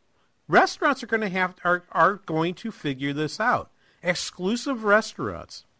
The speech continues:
places with two and three Michelin stars, never, ever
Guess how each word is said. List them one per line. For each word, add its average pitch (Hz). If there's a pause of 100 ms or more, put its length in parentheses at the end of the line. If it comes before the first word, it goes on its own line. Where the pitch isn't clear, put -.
(760)
places 220
with 170
two 233
and 196
three 202
Michelin 170
stars, 147 (1040)
never, 277 (440)
ever 285